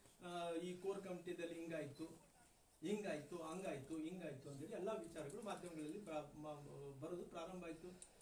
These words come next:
ಪ್ರಾರಂಭ ಆದಂತ ಟೈಮಲ್ಲಿ ನಾನು ಬಹಳ ಸ್ಪಷ್ಟವಾಗಿ ಹೇಳಿದೆ. ಇವತ್ತು ನಾನು ಅಕಸ್ಮಿತವಾಗಿ ಅಲ್ಲಿ ಪ್ರಾರಂಭ ಆದಂತ ಟೈಮಲ್ಲಿ ರಾಮ್ಲವ್ರು ಏನು ಹೇಳಿಲ್ಲ ಅಂತ ಹೇಳಿದ್ರೆ ನಾನು ತಪ್ಪಿತಸ್ಥನ ಆಗ್ಬಿಡ್ತೇನೆ. ಯಾಕಂದ್ರೆ ಕ್ಲಾರಿಫಿಕೇಶನ್ ಕೊಡ್ಬೇಕಾಯ್ತು ನನ್ನ ಧರ್ಮ ಆಗಿರೋ ಕಾರಣ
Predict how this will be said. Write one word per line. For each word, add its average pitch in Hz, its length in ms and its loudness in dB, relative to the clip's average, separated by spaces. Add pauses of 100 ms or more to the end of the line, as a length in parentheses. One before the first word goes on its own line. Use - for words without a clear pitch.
(280)
ಪ್ರಾರಂಭ 262 340 6
ಆದಂತ 240 340 2
ಟೈಮಲ್ಲಿ 208 340 2
ನಾನು 190 260 0
ಬಹಳ 190 120 2
ಸ್ಪಷ್ಟವಾಗಿ 254 500 0
ಹೇಳಿದೆ. 143 200 0
ಇವತ್ತು 220 240 2
ನಾನು 202 260 4
ಅಕಸ್ಮಿತವಾಗಿ 214 680 2
ಅಲ್ಲಿ 196 140 2
ಪ್ರಾರಂಭ 190 380 2
ಆದಂತ 190 300 2
ಟೈಮಲ್ಲಿ 139 460 -2 (460)
ರಾಮ್ಲವ್ರು 240 480 6
ಏನು 208 200 4
ಹೇಳಿಲ್ಲ 185 560 4
ಅಂತ 120 160 -2
ಹೇಳಿದ್ರೆ 120 260 -4 (480)
ನಾನು 233 260 0
ತಪ್ಪಿತಸ್ಥನ - 480 -2
ಆಗ್ಬಿಡ್ತೇನೆ. - 480 -6 (500)
ಯಾಕಂದ್ರೆ 240 280 4
ಕ್ಲಾರಿಫಿಕೇಶನ್ 240 640 4
ಕೊಡ್ಬೇಕಾಯ್ತು 202 600 2
ನನ್ನ 185 200 0
ಧರ್ಮ 185 240 0
ಆಗಿರೋ 165 300 0
ಕಾರಣ 170 240 -2